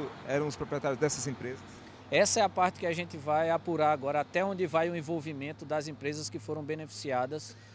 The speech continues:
Speaker 2: com os financiamentos, né? Tem, a gente tem uma ponta, que é a ponta de dentro da instituição, dos funcionários, e a outra ponta são os, os beneficiários desses empréstimos que já foram identificados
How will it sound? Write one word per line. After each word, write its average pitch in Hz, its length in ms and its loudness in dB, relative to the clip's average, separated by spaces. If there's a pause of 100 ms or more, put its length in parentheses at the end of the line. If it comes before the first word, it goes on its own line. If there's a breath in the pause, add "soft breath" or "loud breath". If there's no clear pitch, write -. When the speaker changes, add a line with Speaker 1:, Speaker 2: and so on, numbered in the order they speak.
(160 soft breath)
Speaker 2:
com 147 120 -6
os 147 100 -6
financiamentos, 156 800 -6 (240)
né? 120 240 -10
Tem, 139 140 -10
a 135 100 -8
gente 135 260 -10
tem 139 160 -8
uma 139 200 -8
ponta, 147 360 -8
que 147 120 -10
é 135 40 -4
a 123 60 -4
ponta 127 300 -10
de 127 100 -10
dentro 131 380 -8
da 123 160 -6
instituição, 143 680 -12
dos 185 140 -16
funcionários, 180 580 -14 (480)
e 147 120 -2
a 156 80 4
outra 160 200 -2
ponta 160 320 -6
são 190 380 -4
os, 151 180 -8
os 135 560 -8
beneficiários 139 720 0
desses 139 300 -6
empréstimos 135 440 -4
que 127 40 -8
já 139 120 2
foram 139 260 -4
identificados 151 840 -6